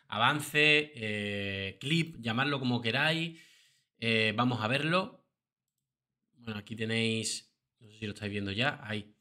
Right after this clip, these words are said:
Sálvame revalida su éxito en Netflix. Por lo visto llevan cuatro millones y esto es de ayer. Ya se ha caducado incluso la historia. Esto es de ayer.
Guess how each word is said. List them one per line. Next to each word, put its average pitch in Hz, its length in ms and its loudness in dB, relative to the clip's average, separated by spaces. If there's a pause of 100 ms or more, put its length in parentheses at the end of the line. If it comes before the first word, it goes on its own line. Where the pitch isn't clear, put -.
(440)
Sálvame 147 380 4
revalida 139 420 4
su 147 140 4
éxito 147 260 0
en 127 100 2
Netflix. 131 280 -2
Por 110 100 -6
lo 113 60 -4
visto 135 240 -4
llevan 151 340 -2
cuatro 151 380 -2
millones 127 380 0
y 123 60 2
esto 143 220 -2
es 151 240 0
de 143 240 0
ayer. 107 600 0
Ya 131 120 -6
se 151 120 -4
ha - 20 -2
caducado 139 400 0
incluso 143 380 -8
la 139 60 -2
historia. 120 360 -4
Esto 110 180 -8
es 156 80 -10
de 131 80 -4
ayer. 113 440 -2